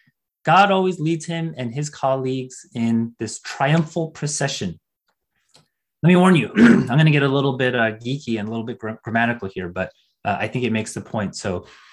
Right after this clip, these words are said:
uh, that phrase, "leads in a triumphal procession,"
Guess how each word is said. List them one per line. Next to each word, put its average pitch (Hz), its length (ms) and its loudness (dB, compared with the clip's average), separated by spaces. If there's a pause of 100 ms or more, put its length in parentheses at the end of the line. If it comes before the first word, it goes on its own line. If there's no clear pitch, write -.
(320)
uh, 110 180 0
that 156 260 -4
phrase, 190 500 2
"leads 135 520 0
in 135 160 -8
a 123 80 -4
triumphal 151 560 -2
procession," 156 720 -4